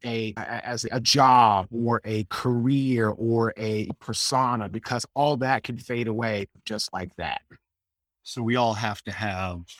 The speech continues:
Speaker 2: a life purpose, you would say then, Marcus.
Speaker 1: Correct. If you don't have purpose in life, Bill, you're gonna go through life aimlessly,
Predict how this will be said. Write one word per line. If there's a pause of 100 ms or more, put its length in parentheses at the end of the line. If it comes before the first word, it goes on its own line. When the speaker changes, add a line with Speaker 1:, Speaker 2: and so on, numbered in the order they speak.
(140)
Speaker 2:
a
life
purpose,
you
would
say
then,
Marcus. (220)
Speaker 1:
Correct.
If
you
don't
have
purpose
in
life, (140)
Bill,
you're
gonna
go
through
life (160)
aimlessly,